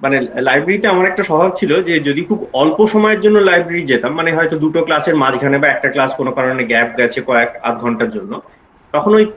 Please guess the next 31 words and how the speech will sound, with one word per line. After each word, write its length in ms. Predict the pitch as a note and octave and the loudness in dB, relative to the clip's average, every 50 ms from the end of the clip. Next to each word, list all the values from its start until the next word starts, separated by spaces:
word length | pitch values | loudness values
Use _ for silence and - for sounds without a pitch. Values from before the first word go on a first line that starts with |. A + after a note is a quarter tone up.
| - - - _ - | -18 -20 -20 _ -4
কোন 280 | - F3+ G3+ G#3+ A3+ G#3+ | 0 2 4 6 6 6
বই 240 | E3+ F3+ G3+ G#3+ F#3+ | 6 4 4 2 2
ভালো 260 | D#3 D3+ D#3 E3+ F3 | 0 0 0 0 2
করে 220 | F3 F#3+ F#3+ G3 | 2 0 0 0
দেখে, 400 | - - D#3+ D#3 D#3+ F#3 D3 - - - - | 0 0 0 0 0 0 -2 -4 -8 -12 -8
অত 240 | - D3 D#3 - - | -4 -4 -2 0 -2
দেখে 340 | F#3+ E3 C#3 D3+ - F#3 F#3+ | -2 0 0 -2 0 0 0
দেখে 220 | F#3+ G3 F3 D#3 | 0 2 0 0
পড়তাম 340 | - - D#3 C#3 - - A2 | 0 0 -2 -4 -2 -2 -4
না, 80 | F#2 - | -4 -4
আমি 260 | G#2 B2 E3+ G#3 D4+ C#4+ - | -6 -6 -4 -4 -6 -6 -6
একটা 280 | C4+ G#3 G3+ - G#3+ G3+ | -6 -6 -4 0 0 0
দুটো 240 | F3+ F3 F#3 F#3+ F#3+ | 0 0 0 2 2
randomly 520 | D#3+ C#3+ C#3 D3 D#3 E3 E3+ F3+ F#3 F3+ C#3+ | 2 4 2 2 2 2 2 2 0 2 2
বই 160 | D3+ D#3 D#3 | 2 2 2
খুলে 500 | D3+ - - F#3 C4 E3 E3 - A3 - - - _ _ _ _ _ _ - | -2 -6 -6 -4 -4 -2 -2 -2 -4 -4 -8 -18 _ _ _ _ _ _ -2
পড়তে 220 | - C#3+ - - B2 | -2 -2 0 0 -2
আরম্ভ 260 | G2+ F#2+ F#2+ F#2 F2+ | -2 -2 -4 -8 -10
করতাম। 280 | F#2 F#2 _ - - - _ _ _ _ _ _ _ _ _ _ _ _ - | -14 -16 _ -20 -20 -20 _ _ _ _ _ _ _ _ _ _ _ _ -6
তো, 180 | D3 C#3 - - _ _ _ - | -6 -6 -6 -12 _ _ _ -2
তো 80 | F#3+ | -2
সেই 260 | F3+ - - F3 F3+ G#3 | -2 0 2 2 2 4
রকম 280 | B3 B3+ C4 D#4 C#4+ | 2 2 2 2 2
একটা 260 | C4 B3 - - B3 | 2 0 0 0 0
বই 360 | F#3+ D#3+ D#3 E3+ G#3 A3+ A3+ G#3+ | 0 0 2 4 4 6 4 4
হঠাৎ 360 | - F#3+ F3+ - - - - | 2 0 -2 -2 -2 -2 2
করে 140 | A3 G#3+ G#3 | 2 4 4
আমি 120 | G3+ G3+ G3 | 4 2 0
পড়তে 260 | F3 F3 E3+ - G3+ | -2 -6 -4 0 0
আরম্ভ 300 | F#3 F#3 F3+ F3+ E3 D#3+ | 2 2 2 0 -2 -2
করলাম, 360 | D#3+ C#3+ A#2 G2+ G#2 A2 - | -4 -4 -4 -4 -6 -8 -8